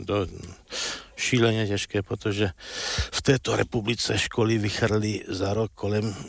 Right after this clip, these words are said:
nechci teďka s-, úplně, eh, zmáct, ale myslím si, že kol-, kol-, bude nějakých asi devět set absolventů každý rok a vůbec,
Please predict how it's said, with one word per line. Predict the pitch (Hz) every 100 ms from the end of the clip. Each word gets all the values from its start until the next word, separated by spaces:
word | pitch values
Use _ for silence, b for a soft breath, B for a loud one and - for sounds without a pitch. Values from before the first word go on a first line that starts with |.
| 90
nechci | 92 - 101
teďka | 95 - -
s-, | -
úplně, | 110 - 104 107 104 95 -
eh, | 104 104 101 - 101
zmáct, | 98 101 101 110 117
ale | 123
myslím | 117 117
si, | -
že | 110
kol-, | - 98
kol-, | - 107 80 - -
bude | 98 110
nějakých | 107 98 104
asi | 104 113
devět | 104 101 104
set | - 87 - B B B
absolventů | - - - 101 98 98 98 - 104
každý | 92 98 95 107
rok | 92 98 -
a | 85 87 87 87
vůbec, | 90 98 92 -